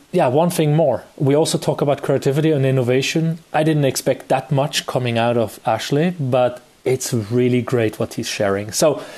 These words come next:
if you're just here to listen for the creativity and innovation part, you just push forward.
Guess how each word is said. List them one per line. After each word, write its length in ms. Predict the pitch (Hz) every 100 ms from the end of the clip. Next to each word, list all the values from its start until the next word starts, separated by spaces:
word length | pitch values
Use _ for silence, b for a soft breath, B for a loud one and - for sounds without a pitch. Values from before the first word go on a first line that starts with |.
| B B B -
if 120 | 139
you're 80 | 143
just 280 | - 160 -
here 160 | 170
to 120 | 175
listen 280 | 135 139 -
for 140 | 135 127
the 60 |
creativity 720 | 120 127 120 139 147 143 160 165
and 180 | 131 139
innovation 500 | 123 117 143 - 160
part, 280 | 156 160
you 80 | 143
just 380 | 117 143 - -
push 200 | - 120
forward. 420 | - 135 143 151